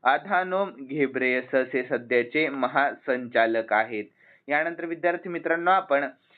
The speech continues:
एप्रिल महिन्यातील महत्त्वाचे काही दिवस पाहून घेऊया. तर एक एप्रिल रोजी ओडिशा दिवस साजरा करण्यात आला. दोन एप्रिल रोजी जागतिक, अ, ऑटिझम जागरूकता दिवस.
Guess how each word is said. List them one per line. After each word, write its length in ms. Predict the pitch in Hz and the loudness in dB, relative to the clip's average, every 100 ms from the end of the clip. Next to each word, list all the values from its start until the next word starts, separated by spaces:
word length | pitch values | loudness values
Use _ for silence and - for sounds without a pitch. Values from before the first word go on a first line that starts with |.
| - | -4
एप्रिल 420 | 147 151 185 196 | -4 -2 0 0
महिन्यातील 500 | 185 175 170 160 175 | 0 2 0 0 0
महत्त्वाचे 600 | 170 170 156 160 160 165 | 2 2 2 2 0 0
काही 240 | 165 170 | 2 2
दिवस 300 | 160 151 156 | 0 0 0
पाहून 380 | 160 165 165 160 | 2 2 2 0
घेऊया. 300 | 160 170 143 | -2 2 2
तर 160 | 139 147 | 2 0
एक 360 | 143 170 165 | 0 0 -2
एप्रिल 420 | 156 156 165 170 170 | -4 -4 0 2 2
रोजी 480 | 185 165 135 135 - _ - | 2 0 -2 -4 -6 _ -2
ओडिशा 500 | 139 160 170 196 180 | 2 4 4 4 2
दिवस 320 | 156 156 175 | 0 0 0
साजरा 400 | 170 175 165 175 | 4 2 4 2
करण्यात 420 | 170 170 165 170 | 2 2 2 2
आला. 340 | 160 170 127 127 - _ - 123 | 4 2 2 0 -4 _ -14 -4
दोन 220 | 170 180 | -2 -2
एप्रिल 380 | 170 170 170 165 | -6 -2 -2 0
रोजी 360 | 180 165 170 | 0 2 2
जागतिक, 680 | 165 165 160 - 151 139 - _ _ | 4 2 2 -6 -8 -8 -10 _ _
अ, 60 | - | 0
ऑटिझम 1000 | 131 143 165 165 165 196 165 202 190 175 | 2 2 2 -2 -8 -8 -2 0 0 2
जागरूकता 600 | 151 147 151 170 170 175 175 | 2 2 2 -4 -2 0 2
दिवस. 380 | 180 151 131 | 2 2 2